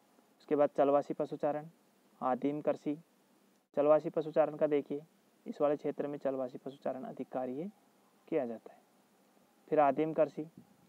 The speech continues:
इस क्षेत्र में आदिम कृषि करते हैं प्राचीन ढंग से, ठीक है।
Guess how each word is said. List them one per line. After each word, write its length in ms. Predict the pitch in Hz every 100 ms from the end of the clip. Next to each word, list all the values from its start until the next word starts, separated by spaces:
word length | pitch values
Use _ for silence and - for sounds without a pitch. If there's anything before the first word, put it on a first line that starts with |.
| _
इस 100 | 139
क्षेत्र 280 | - 147 151
में 120 | 151
आदिम 280 | 131 139 143
कृषि 280 | 147 - 147
करते 220 | 143 151
हैं 80 | 139
प्राचीन 380 | 135 131 139 139
ढंग 160 | 139
से, 120 | - 151 _ _ _ _ _ _ _ _ _ _ _ _
ठीक 180 | -
है। 100 | -